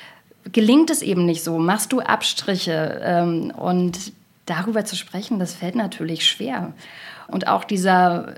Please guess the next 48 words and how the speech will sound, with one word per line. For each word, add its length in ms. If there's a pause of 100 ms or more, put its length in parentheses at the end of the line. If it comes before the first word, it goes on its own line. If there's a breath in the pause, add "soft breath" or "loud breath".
Jobverlust, 840
ne? 120
Also 200
wir 80
haben 80
es 60
ja 100
auch 100
in 100
dem 160
Film 440
gezeigt, 520
wenn 160
es 80
dann 140
irgendwann 320
nicht 140
mehr 100
klappt, 420
entweder 540 (120)
steigen 420
die 180
pflegenden 420
Angehörigen 600
aus 160
dem 120
Job 300
aus 460 (720 loud breath)
oder 300
geben 360
eben 680
dem 180
Pflegebedürftigen 840
auch 260
weg. 420
Und 540
das 360
tut 220
den 140
Menschen 320
auch 200
weh. 300
Und 200
das 260
hat 140
auch 100
viel 180
mit 260